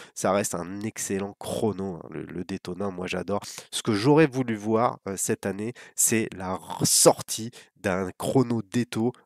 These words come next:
euh, remontage manuel pour rappeler les soixante-deux, euh, six étoiles, et cetera.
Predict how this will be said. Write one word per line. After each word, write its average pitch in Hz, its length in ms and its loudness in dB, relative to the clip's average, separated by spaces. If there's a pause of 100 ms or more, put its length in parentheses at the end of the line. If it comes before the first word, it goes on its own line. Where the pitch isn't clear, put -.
euh, 98 300 -4
remontage 117 720 4
manuel 104 540 2 (100)
pour 107 220 -2
rappeler 98 340 0
les 92 100 -4
soixante-deux, 98 960 -2
euh, 90 40 -4
six - 320 -4
étoiles, 104 340 0
et 98 100 -6
cetera. 98 400 -2